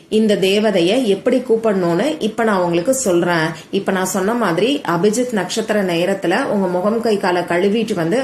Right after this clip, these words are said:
அமைதியான ஒரு இடத்துல உட்கார்ந்துக்கோங்க. உங்க மூச்சை நல்லா ஆழமா உள்ள இழுத்து வெளியில விடுங்க.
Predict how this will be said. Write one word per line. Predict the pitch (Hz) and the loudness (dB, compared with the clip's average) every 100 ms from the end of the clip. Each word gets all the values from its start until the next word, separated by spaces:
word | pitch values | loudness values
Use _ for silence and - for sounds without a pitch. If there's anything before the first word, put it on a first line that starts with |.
| - | -2
அமைதியான | 175 202 208 202 220 262 | -2 0 2 2 2 0
ஒரு | 220 175 | 0 0
இடத்துல | 160 156 180 | 0 0 -2
உட்கார்ந்துக்கோங்க. | 247 202 190 226 220 208 202 180 175 160 156 156 - - | 0 -2 0 -2 0 0 0 0 0 0 -2 -4 -10 0
உங்க | 196 247 269 | 2 4 2
மூச்சை | 254 233 262 220 | 2 0 0 0
நல்லா | 180 170 202 - 170 | 2 2 0 0 0
ஆழமா | 202 208 175 175 - | 2 2 0 0 -2
உள்ள | 196 202 233 | 0 2 4
இழுத்து | 214 170 147 226 | 2 2 2 2
வெளியில | 170 185 202 | 4 4 2
விடுங்க. | 175 165 165 160 156 | 2 2 2 2 0